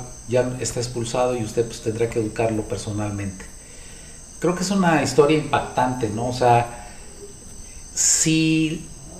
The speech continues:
la mamá de Tomás Alva Edison hubiera tomado la decisión de leer esa carta a su hijo y decirle prácticamente que era un inútil, estúpido,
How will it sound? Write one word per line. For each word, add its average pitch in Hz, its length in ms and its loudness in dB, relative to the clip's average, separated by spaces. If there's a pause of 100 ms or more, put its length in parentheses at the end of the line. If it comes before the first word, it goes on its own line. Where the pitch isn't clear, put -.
la 147 240 6
mamá 160 340 6
de 208 100 2
Tomás 160 460 4
Alva 147 360 6
Edison 117 480 -2 (3500)
hubiera 165 460 8
tomado 147 360 6
la 143 120 8
decisión 139 640 0 (640)
de 127 220 4
leer 135 320 4
esa 151 280 0
carta 131 340 -2
a - 20 -4
su 123 160 -4
hijo 120 320 -2 (680)
y 113 80 -2
decirle 143 500 2
prácticamente 131 800 0
que 131 120 -2
era 127 100 0
un 131 160 -4 (240)
inútil, 123 540 0
estúpido, 131 680 -2